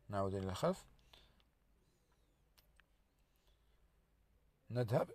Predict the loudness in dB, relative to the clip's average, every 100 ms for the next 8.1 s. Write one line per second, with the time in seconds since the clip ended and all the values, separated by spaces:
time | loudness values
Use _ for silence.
0 | -16 4 6 6 4 10 12 12 12 10
1 | 8 8 0 -20 -20 _ -8 6 12 12
2 | 12 6 6 2 -6 -20 -20 _ _ _
3 | _ -20 -20 -20 -20 -20 -8 -6 -6 -8
4 | -12 -20 -16 -2 0 2 2 2 12 12
5 | 12 12 10 8 8 4 0 -14 _ -20
6 | _ -20 -20 -20 -20 -2 4 6 6 6
7 | 12 12 12 12 8 8 10 8 8 0